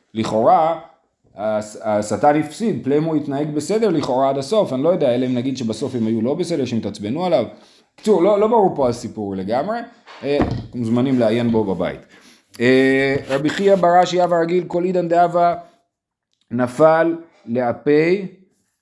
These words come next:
כל עידן דאבה נפל לאפי, אבא אמר, "רחמנא יצילנו מיצר הרע." היה יהודי בשם רבי חייא בר אשי,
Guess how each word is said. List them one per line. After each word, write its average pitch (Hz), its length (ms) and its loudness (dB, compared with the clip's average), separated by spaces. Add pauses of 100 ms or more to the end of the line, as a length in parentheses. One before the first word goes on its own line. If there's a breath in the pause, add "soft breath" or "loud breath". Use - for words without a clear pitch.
(140)
כל 135 200 -4
עידן 165 240 0
דאבה 147 260 4
נפל 143 260 0
לאפי, 151 500 2
אבא 135 200 2
אמר, 156 340 2
"רחמנא 196 380 2
יצילנו 202 400 0
מיצר 180 280 0
הרע." 113 160 2
היה 151 200 0
יהודי 165 220 2
בשם 151 160 -4
רבי 135 120 -4
חייא 147 140 -2
בר 113 220 0
אשי, 247 320 -6